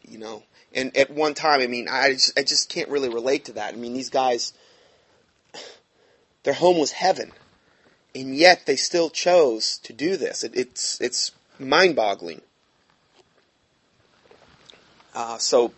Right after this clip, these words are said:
going further, both Peter and Jude added further insight about these fallen angels. Peter said, "God spared not the angels that sinned, but cast them down to hell and delivered them into chains of darkness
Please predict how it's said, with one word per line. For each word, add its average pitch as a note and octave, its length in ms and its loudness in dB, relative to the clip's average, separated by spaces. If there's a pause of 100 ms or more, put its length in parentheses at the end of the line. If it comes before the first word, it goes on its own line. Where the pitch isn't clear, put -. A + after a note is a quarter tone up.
(120)
going C#3+ 180 2
further, C#3 460 6 (1000)
both D#3+ 240 10
Peter G#3+ 300 6
and C#3 100 2
Jude C3 440 4 (680)
added C#3+ 320 8
further F3+ 320 6
insight C#3 480 4
about B2 260 8
these B2 160 -6
fallen B2 300 4
angels. C#3 540 -4 (1080)
Peter A3+ 280 4
said, C3 320 6
"God D3+ 240 12
spared D3 320 6
not E3+ 240 8
the C#3+ 180 2
angels B2 320 -4
that B2 180 0
sinned, G#2+ 460 -2 (880)
but - 200 8
cast E3 340 4
them E3 160 4
down C#3 200 6
to C3+ 60 -4
hell B2 300 0
and C3+ 100 -2
delivered D#3+ 420 6
them D#3+ 180 8
into D3 140 2
chains D3 340 0
of A#2+ 120 -8
darkness A#2+ 680 2